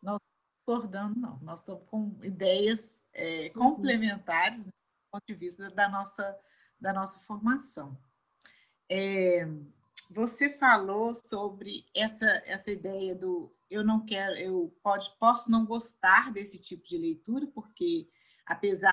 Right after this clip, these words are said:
Speaker 1: de ser um cânone, né, ser uma referência em leitura mu-,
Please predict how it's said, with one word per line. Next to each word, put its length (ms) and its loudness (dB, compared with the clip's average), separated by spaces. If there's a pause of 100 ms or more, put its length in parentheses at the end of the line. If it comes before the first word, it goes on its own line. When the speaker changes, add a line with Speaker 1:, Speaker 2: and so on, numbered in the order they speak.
Speaker 1:
de 80 -10
ser 140 -6
um 140 -8
cânone, 560 4
né, 320 -2
ser 100 -10
uma 140 -6
referência 1080 0
em 180 -10
leitura 680 -4
mu-, 180 -16